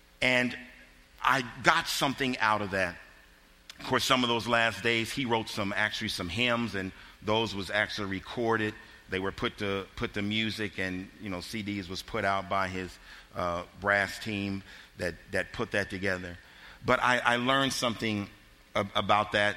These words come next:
situation, and something that's helped me in life in a, in a lot of ways. We're talking about palms and willows. And I, I've, I've learned that every one of us have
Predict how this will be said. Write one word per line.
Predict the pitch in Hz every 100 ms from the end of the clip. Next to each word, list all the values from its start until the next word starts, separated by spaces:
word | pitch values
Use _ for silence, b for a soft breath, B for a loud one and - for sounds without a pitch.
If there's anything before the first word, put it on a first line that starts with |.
| -
situation, | - 117 107 107 104 101 107 101
and | 98
something | - 110 110
that's | 101
helped | - 113 107
me | 104
in | 101
life | 101 98 - - B B B
in | 104
a, | 101
in | 101
a | 101
lot | 101 104
of | 98
ways. | 104 95
We're | 107
talking | 123 - 123 113
about | 98 104 101 98 B B B B -
palms | - 113 107
and | 104 98
willows. | 113 101 92 87 - - - B B B
And | 113 113 107 107 - - - - - - _ 98 - 123 -
I, | - 135 139 -
I've, | 131 143 120 - - -
I've | 123 120
learned | 123 127 120 98 95 101
that | 110 107 104 - B B B B - - - _ _ - -
every | 143 135
one | 131 127 120
of | 107
us | 107
have | - 113 104